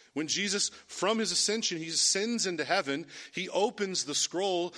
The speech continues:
and he's carrying out the Father's plan of salvation through judgment. And he does it from his heavenly throne. This is his heavenly reign,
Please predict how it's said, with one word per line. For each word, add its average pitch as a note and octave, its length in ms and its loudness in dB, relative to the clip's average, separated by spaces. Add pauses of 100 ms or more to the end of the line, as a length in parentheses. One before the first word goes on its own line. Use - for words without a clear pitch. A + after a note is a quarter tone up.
(120)
and E3 100 2
he's F3+ 140 0
carrying G#3 500 0
out F#3+ 140 2
the F3 80 -6
Father's F#3+ 560 0
plan F#3 360 0 (220)
of E3 140 0
salvation F3+ 720 2
through F#3+ 160 -6
judgment. F#3+ 520 -2 (240)
And F#3+ 120 0
he G#3 100 0
does G3 340 2
it G#3+ 120 -2
from F#3+ 240 -2
his F#3 180 0
heavenly F#3+ 640 -2 (200)
throne. A3+ 520 0 (1080)
This G#3+ 180 0
is A3+ 160 2
his A3 200 0
heavenly G#3+ 600 -2
reign, F3+ 520 -2